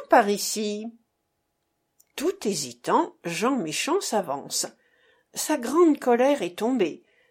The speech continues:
Mais est-ce que celui-là ne va pas lui faire du mal à son tour, comme tous ceux de la forêt ? Quoi ?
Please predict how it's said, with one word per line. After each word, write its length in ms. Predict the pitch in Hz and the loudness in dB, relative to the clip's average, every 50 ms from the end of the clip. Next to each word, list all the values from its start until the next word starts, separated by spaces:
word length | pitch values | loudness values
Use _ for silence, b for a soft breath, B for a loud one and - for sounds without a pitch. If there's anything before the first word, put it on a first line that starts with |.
| _ _ _ | _ _ _
Mais 540 | 147 165 170 165 160 160 165 175 180 - _ _ _ _ _ _ | -6 -4 -2 -2 -2 -4 -6 -8 -12 -14 _ _ _ _ _ _
est-ce 240 | - 196 208 202 - | -2 -2 -2 -2 -2
que 120 | - 208 | -2 -2
celui-là 600 | 196 - - 233 220 196 196 214 208 208 277 320 320 | 0 2 2 2 2 2 0 -6 0 2 4 4 4
ne 80 | 285 190 | 4 2
va 120 | 180 185 | 2 0
pas 200 | 180 - 214 202 | 0 0 -2 -2
lui 160 | 185 180 180 | -2 -4 -10
faire 260 | 180 - 185 180 180 170 | -8 -6 -6 -6 -6 -6
du 140 | 170 196 | -6 -4
mal 300 | 190 202 254 294 294 196 | 0 2 2 4 4 2
à 60 | 175 170 | 2 -2
son 220 | - - 392 - | -2 -2 -4 -4
tour, 480 | - - 415 453 440 311 220 - - b b b b b b | 2 2 6 6 6 6 4 0 -8 b b b b b b
comme 240 | - 196 185 190 185 | -2 -2 -2 0 -2
tous 140 | 190 214 208 | -4 -6 -8
ceux 220 | - - 277 262 | -4 -2 -2 0
de 100 | 185 185 | 0 0
la 160 | 160 143 139 | 0 0 -4
forêt ? 560 | - - 262 294 330 415 415 349 - - _ _ _ _ _ _ _ _ _ _ _ _ _ _ _ _ _ _ _ | -4 -4 -4 -2 0 2 2 2 0 -2 _ _ _ _ _ _ _ _ _ _ _ _ _ _ _ _ _ _ _
Quoi ? 400 | - - 233 311 403 453 - _ | -2 0 2 2 2 0 -4 _